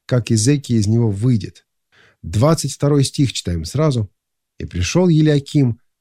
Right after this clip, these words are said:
сын Хелкин, начальник дворца, и Севна, писец, и Иоах, сын Асафов, дееписатель,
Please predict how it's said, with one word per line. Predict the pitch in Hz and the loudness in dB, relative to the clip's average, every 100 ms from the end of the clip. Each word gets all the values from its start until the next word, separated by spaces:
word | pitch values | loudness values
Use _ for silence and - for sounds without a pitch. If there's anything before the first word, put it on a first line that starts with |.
| _ | _
сын | - - 139 147 | -10 0 2 2
Хелкин, | - - 135 120 - 113 104 - _ - | 0 -2 0 -2 -2 -2 -2 -6 _ -10
начальник | 82 95 143 139 131 123 | -4 0 2 2 2 0
дворца, | 113 123 - 120 107 104 _ _ | 0 -2 -2 -2 -2 -4 _ _
и | - | -4
Севна, | 139 - - 156 139 139 | -2 0 2 2 4 2
писец, | 120 143 135 - 120 104 - _ _ | 0 -2 -4 -2 -2 -2 -6 _ _
и | - 165 160 | -4 0 4
Иоах, | 147 131 127 120 - _ _ - | 4 4 2 -2 -6 _ _ -12
сын | - - 127 120 | -6 0 0 2
Асафов, | 131 123 - 135 117 117 104 _ _ _ - | -2 0 0 0 0 -2 -6 _ _ _ -8
дееписатель, | 101 123 120 - 120 - 139 127 - 104 | 0 2 2 0 -6 -2 0 0 -2 -6